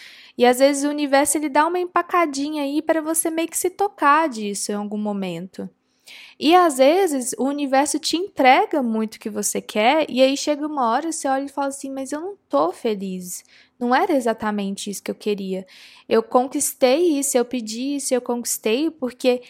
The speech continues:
eu achei que era isso que ia me fazer feliz, porque foi o que eu aprendi como crença, né, social, familiar,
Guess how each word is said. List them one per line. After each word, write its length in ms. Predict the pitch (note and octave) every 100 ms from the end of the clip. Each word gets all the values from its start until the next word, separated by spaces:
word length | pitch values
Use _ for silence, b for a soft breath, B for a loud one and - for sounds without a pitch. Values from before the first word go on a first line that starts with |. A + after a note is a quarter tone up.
| B B
eu 220 | A3 A3+
achei 580 | A#3+ A#3 - - A#3+ D4+
que 160 | D#4 C#4+
era 200 | B3+ A#3+
isso 420 | A#3 D4+ - E4
que 300 | - C4+ B3+
ia 120 | B3+
me 140 | B3 B3+
fazer 320 | B3+ A#3 A#3+
feliz, 400 | C4+ C#4 B3+ -
porque 300 | A#3+ - A#3+
foi 360 | - A#3 A#3
o 60 | A#3
que 320 | - A#3 A#3 B B B B
eu 120 | A3+
aprendi 500 | A3+ A#3+ A3+ A3 A#3+
como 320 | - C4 C#4
crença, 640 | - C4 B3+ D#4 D4+ A3 G3+
né, 140 | G3+
social, 640 | - A3 - G3+ G#3 A#3+ A3+
familiar, 920 | G#3+ G#3 G#3 G3+ F#3+ A3+ A3+ A3